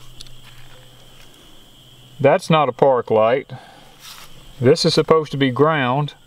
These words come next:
Ah, there we go. This one is my park light, so I've got to mark this one and mark down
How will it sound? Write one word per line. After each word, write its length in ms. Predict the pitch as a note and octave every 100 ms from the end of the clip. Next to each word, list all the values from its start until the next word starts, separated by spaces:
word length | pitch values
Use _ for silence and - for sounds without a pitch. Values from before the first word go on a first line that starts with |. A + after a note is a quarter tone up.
| _ _ _ - - - - - -
Ah, 340 | C3 C#3+ C3
there 220 | B2+ C#3+
we 80 | C3
go. 340 | G#2+ G#2 G#2 G2 _ _ _ - - - - C3
This 280 | C#3+ G#3+
one 280 | F3+ E3 D#3+ -
is 160 | D3
my 140 | C#3+ C#3+
park 400 | - F3 D#3 -
light, 320 | A#2+ G#2+ -
so 160 | - B2
I've 100 | B2
got 220 | D3+ D3+
to 80 | C#3+
mark 400 | D#3 E3 D#3+ -
this 260 | D3+ D3+
one 220 | D#3+ D3+ C#3 _ _ - - - - - - - - -
and 140 | B2+
mark 240 | C3+ D#3 C#3+
down 460 | C#3+ C#3 C3+ C3